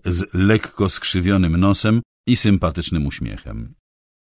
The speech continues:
„To nie zajmie pani dużo czasu, dosłownie pięć, siedem minut, ale przynajmniej trzy razy dziennie”. „Nie da pani rady?” „Nie”, stanowczo zaprzeczyła Nastia.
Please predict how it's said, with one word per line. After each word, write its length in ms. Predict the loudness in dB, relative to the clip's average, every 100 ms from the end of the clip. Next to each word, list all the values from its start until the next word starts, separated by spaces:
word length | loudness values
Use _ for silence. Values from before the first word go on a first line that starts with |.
| _
„To 100 | -4
nie 180 | 0 2
zajmie 320 | 2 4 4
pani 280 | 6 6 6
dużo 220 | 4 2
czasu, 360 | 0 -2 -4 0
dosłownie 400 | 2 4 4 4
pięć, 320 | 4 4 4
siedem 400 | 4 4 4 6
minut, 360 | 4 2 -2 -12 _ _
ale 200 | 2 2
przynajmniej 440 | 4 6 8 6
trzy 200 | 4 2
razy 240 | 2 2 0
dziennie”. 420 | -2 -4 -8 -14 _ _ _ _ -4
„Nie 280 | 0 2 4
da 160 | 4
pani 300 | 2 2 2
rady?” 380 | 2 0 0 -2 -6 _ _ _ _ _ _ -4
„Nie”, 460 | 2 6 6 4 -2 _ _ -16
stanowczo 480 | -8 -4 -4 -4 -6
zaprzeczyła 500 | -6 -8 -8 -6 -6
Nastia. 480 | -8 -10 -14 -16